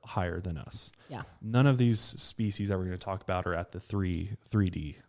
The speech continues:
Speaker 2: That sucks. I wish there was someone that was lower than us, or, you know, you never hear about an alien species that's just, like, dumb, you know?
Speaker 1: <laughs> Well, yeah. I mean, if it was dumb, then we'd probably see 'em all the time.
Speaker 2: Or we wouldn't.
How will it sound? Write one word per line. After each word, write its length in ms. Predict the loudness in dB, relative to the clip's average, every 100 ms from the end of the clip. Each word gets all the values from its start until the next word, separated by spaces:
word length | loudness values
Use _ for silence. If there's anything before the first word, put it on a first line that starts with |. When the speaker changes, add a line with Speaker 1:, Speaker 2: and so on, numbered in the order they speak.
| _
Speaker 2:
That 180 | -4 -2
sucks. 420 | 4 4 4 2
I 80 | 4
wish 180 | 4 6
there 100 | 4
was 120 | 4
someone 320 | 4 6 6
that 100 | 6
was 140 | 2
lower 280 | 2 2 2
than 140 | 2 0
us, 240 | -2 -4
or, 140 | -4 -2
you 160 | 0
know, 120 | 2 4
you 100 | 6
never 200 | 6 4
hear 180 | 2 4
about 200 | 4 4
an 60 |
alien 320 | 4 4 4
species 420 | 2 0 0 0 -2
that's 140 | -2
just, 140 | -2
like, 220 | 0 0 4
dumb, 520 | 6 8 6 2 -2 -10 _ -2 0 6 6
you 80 | 8
know? 360 | 6 6 4 0
Speaker 1:
<laughs> 40 | -4 -6 -8 _ _ -12 4
Well, 140 | 6
yeah. 200 | 8 8 6
I 180 | 6
mean, 180 | 6 6
if 120 | 6 4
it 140 | 4
was 400 | 6 4 4 0
dumb, 460 | -6 -2 0 2 0
then 160 | 2
we'd 200 | 2 2 2
probably 220 | 2 2
see 140 | 2
'em 120 | 2 0
all 160 | -4
the 80 | -8
time. 300 | -10 -10 -10 -4
Speaker 2:
Or 180 | 0
we 120 | 0 0
wouldn't. 380 | 0 0 0